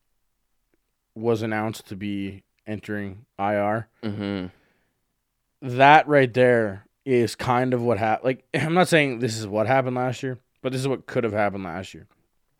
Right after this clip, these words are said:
Speaker 1: Crosby has a sports hernia. He, he's had it since preseason. He decided to defer treatment and kinda just play with it because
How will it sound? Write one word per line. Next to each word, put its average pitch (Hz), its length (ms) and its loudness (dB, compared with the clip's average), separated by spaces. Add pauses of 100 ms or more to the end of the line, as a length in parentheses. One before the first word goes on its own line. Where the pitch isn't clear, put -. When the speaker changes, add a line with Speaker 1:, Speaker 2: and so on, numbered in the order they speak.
(720)
Speaker 1:
Crosby 143 360 6
has 143 140 4
a 120 60 -6
sports 123 360 -2
hernia. 98 380 -10 (1400)
He, 151 300 -6
he's 131 280 -6
had 135 200 8
it 131 120 0
since 127 220 -6
preseason. 98 680 -8 (840)
He 131 640 0
decided 127 640 2
to 120 260 -4
defer 123 380 -4
treatment 104 600 -8 (1500)
and 110 200 0
kinda 113 280 0
just 107 180 -8
play 120 220 2
with 107 180 -2
it 98 260 -8
because 104 580 -4